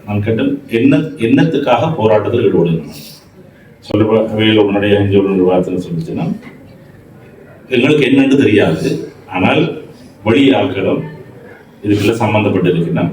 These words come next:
அவையிலும் வந்து அவையோடு சேர்ந்து ஒரு பொ-, முன்னைய பாராளுமன்ற உறுப்பினரும் அது இருக்கிறார். ஆனா என்ன கோரிக்கைன்னு எங்களுக்கு என்ன நடக்குன்னு தெரியாது." அடுத்ததாக நான் கேட்டேன், "சரி, உங்களுக்கு இது, இந்த போராட்டத்தை செய்யறதுக்கு முதல் உங்களுக்கு ஏதாவது முன்னறிவிப்பு தரப்பட்டதா?"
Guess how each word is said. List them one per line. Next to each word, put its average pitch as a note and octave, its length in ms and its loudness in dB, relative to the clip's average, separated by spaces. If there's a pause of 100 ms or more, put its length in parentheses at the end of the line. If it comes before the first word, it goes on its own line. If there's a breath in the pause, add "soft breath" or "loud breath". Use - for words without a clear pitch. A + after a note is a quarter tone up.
(140)
அவையிலும் G2+ 360 2
வந்து F#2 240 0
அவையோடு F#2 280 0
சேர்ந்து E2 340 -4 (600)
ஒரு F#2 120 -2
பொ-, G2 220 -2
முன்னைய G2+ 380 2
பாராளுமன்ற F#2 480 0
உறுப்பினரும் E2 420 -2
அது F2+ 120 -4
இருக்கிறார். E2+ 500 -4
ஆனா G2+ 200 -6
என்ன A#2 220 2
கோரிக்கைன்னு C3 580 2
எங்களுக்கு B2+ 260 4
என்ன A2+ 140 2
நடக்குன்னு A#2 440 0
தெரியாது." - 380 -4 (680 loud breath)
அடுத்ததாக D3+ 460 0
நான் C#3 200 2
கேட்டேன், E3 340 -4
"சரி, B2 280 0
உங்களுக்கு D3+ 500 2
இது, B2 220 2
இந்த A2+ 140 0 (100)
போராட்டத்தை C#3+ 440 2
செய்யறதுக்கு B2 520 0
முதல் - 500 2 (420 loud breath)
உங்களுக்கு C#3 360 2
ஏதாவது D#3+ 440 4
முன்னறிவிப்பு C3+ 420 4
தரப்பட்டதா?" A2 720 -2